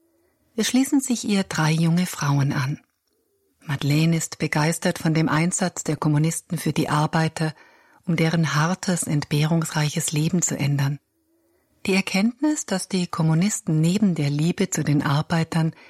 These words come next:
Hass gegen Andersdenkende säen,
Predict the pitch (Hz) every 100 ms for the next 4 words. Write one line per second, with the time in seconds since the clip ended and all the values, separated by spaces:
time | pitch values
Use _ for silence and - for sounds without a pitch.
0 | - _ - 175 190 - - 147 147 147
1 | 156 185 190 - 170 170 165 156 160 -
2 | 147 151